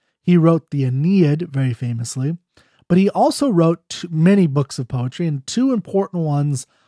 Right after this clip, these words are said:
are the Eclogues and the Georgics.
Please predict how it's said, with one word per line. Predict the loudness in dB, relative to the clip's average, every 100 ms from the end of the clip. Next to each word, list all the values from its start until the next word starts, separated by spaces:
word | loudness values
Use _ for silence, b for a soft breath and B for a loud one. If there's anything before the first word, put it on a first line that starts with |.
| _
are | -8
the | -8 -6
Eclogues | -6 -4 -2 0 0 -2 -6 -12 -18 _ _
and | -6 -6
the | -6
Georgics. | -6 2 2 2 -6 -20 _ -20 -20